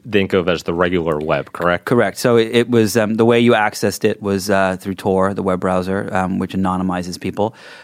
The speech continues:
Speaker 2: Um, and then you purchase things through using Bitcoin. And, um, it's, uh, you know, at its height, it sold thousands of different types of drugs and,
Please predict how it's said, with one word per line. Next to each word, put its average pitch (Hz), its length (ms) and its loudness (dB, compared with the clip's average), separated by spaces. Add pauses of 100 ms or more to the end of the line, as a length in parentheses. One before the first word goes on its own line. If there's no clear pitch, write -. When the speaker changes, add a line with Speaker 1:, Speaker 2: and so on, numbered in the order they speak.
(140)
Speaker 2:
Um, 98 380 0
and 98 120 2
then 98 120 4
you 101 80 4
purchase 98 400 -2
things 104 400 0
through 101 380 -2
using 98 300 0
Bitcoin. 95 540 -4
And, 95 380 0
um, 95 300 0 (340)
it's, - 380 -2
uh, 107 200 2 (100)
you 107 120 0
know, 98 280 0
at 101 140 0
its 98 160 -2
height, 104 300 0
it 95 100 -6
sold 95 460 0 (100)
thousands 95 520 0
of 92 60 -4
different 95 280 -6
types 92 200 -4
of 90 100 -12
drugs 92 420 -2
and, 92 240 -4